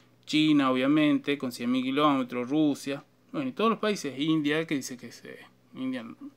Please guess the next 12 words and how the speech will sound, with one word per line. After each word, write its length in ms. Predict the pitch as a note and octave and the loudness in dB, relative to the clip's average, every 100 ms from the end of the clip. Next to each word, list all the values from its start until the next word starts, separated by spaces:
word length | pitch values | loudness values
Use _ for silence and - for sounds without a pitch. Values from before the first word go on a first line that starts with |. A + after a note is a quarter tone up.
| _ _ _ - _ _ - _ - - _ _ _ _ _ _ | _ _ _ -20 _ _ -20 _ -20 -20 _ _ _ _ _ _
es 180 | A#2 - | -16 -10
una 180 | B2+ A#2+ | -10 -8
colonia, 760 | - D3+ E3 C3+ C3+ D3+ A3 A3 _ - | -4 4 4 4 2 0 -2 -6 _ -20
aunque 260 | C3+ A2+ - | -18 -18 -16
se 160 | - | -10
ha 80 | B2+ | -6
independizado, 880 | B2+ B2 B2+ B2 B2+ D#3 D3 C3+ C3 | -6 -6 -6 -6 -6 -2 0 0 -2
¿no?, 220 | C3+ G3+ | -4 -4
del 160 | F#3+ C3 | -4 -4
Reino 300 | C3+ C3 C3+ | -2 -2 0
Unido, 400 | D3 D3+ D3+ C#3 | 2 2 0 -4
pero 180 | - | -12